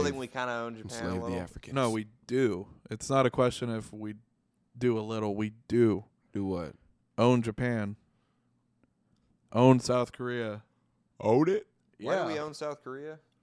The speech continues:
Speaker 3: The Korean War against North Korea.
Speaker 2: When was that?
Speaker 3: Fifties.
Speaker 2: That was a, like,
Speaker 1: Pocket facts.
Speaker 2: low-key war.
Speaker 3: That was right after World War Two because the communists still were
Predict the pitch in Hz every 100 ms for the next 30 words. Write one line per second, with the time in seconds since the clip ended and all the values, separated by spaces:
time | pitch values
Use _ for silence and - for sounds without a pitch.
0 | _ _ _ _ _ _ _ 127 120 -
1 | 123 127 127 127 127 - - _ _ _
2 | _ 107 120 117 - 123 120 - 127 123
3 | 117 _ _ _ _ 143 285 123 127 95
4 | 87 85 _ _ _ _ _ _ _ -
5 | 110 113 113 113 - _ _ _ _ _
6 | _ _ - 226 285 147 95 95 _ _
7 | - 98 87 85 87 98 113 - 110 104
8 | 98 92 92 92 92 _ - 135 135 151
9 | 147 143 - 135 127 123 123 117 131 120
10 | 117 117 117 110 110 123 110 107 104 120
11 | 117 113 110 107 - - - - - 113
12 | 110 110 104 98 104